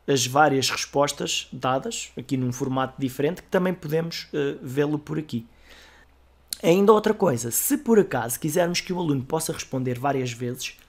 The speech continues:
nós podemos tirar isto. E o aluno pode responder três, quatro, cinco, seis vezes à mesma, ao mesmo teste e vai receber uma classificação em todas. Mas a, a importação só é feita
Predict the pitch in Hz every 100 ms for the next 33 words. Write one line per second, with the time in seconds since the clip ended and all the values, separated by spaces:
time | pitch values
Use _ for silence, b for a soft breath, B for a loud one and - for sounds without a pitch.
0 | b - 151 143 - 127 131 - 147 170
1 | 127 - - - b b b 139 139 139
2 | 147 139 143 - - 139 139 151 - 147
3 | 151 - 135 135 - - 139 139 - 139
4 | 127 127 143 143 127 139 135 127 - 135
5 | 135 127 123 185 220 - - b b b
6 | b b b _ - 190 220 160 - 139
7 | 151 165 165 - 151 151 147 139 147 135
8 | 139 139 131 120 113 117 147 214 233 143
9 | 131 131 151 156 151 175 - 135 - 147
10 | 151 - 139 127 - 131 127 127